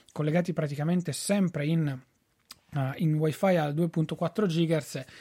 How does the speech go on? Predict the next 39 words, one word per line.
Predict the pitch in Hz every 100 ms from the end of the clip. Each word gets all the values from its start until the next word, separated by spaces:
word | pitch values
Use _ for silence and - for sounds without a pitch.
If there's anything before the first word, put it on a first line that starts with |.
| -
essendo | - 147 - 180 170
in |
un | 160
condominio | 156 156 160 180 151
con | - 156 151
parecchi, | 156 160 196 165 - 131 131 - - _
ehm, | 143 135 135 135 139
con | - 156
parecchie | 175 180 190
persone, | 226 208 - 147 139 - - _
il | 147
problema | 170 165 151
appunto | 143 156 156 151 - -
va | 151
lì | 170 147 147
con | - 156 151 151 165
la | 151
sera | - 165 156 151
che, | - 147 143
diciamo, | 139 151 147 139 - - - -
internet | 160 156 160 151 147 156
è |
letteralmente | 151 156 - 156 147 147 139 147
saturo, | - 139 131 151
mentre | 185 165 165
se | 131
si, | 151 156
si, | - 170 - _
se | - 156
ci | 165
si | -
sposta | 156 - 180 156
sulla | 156 151
cinque | - 156 160
gigahertz, | 151 165 143 131 -
come | - 147
ho |
fatto | 135 147 - 170
io | 160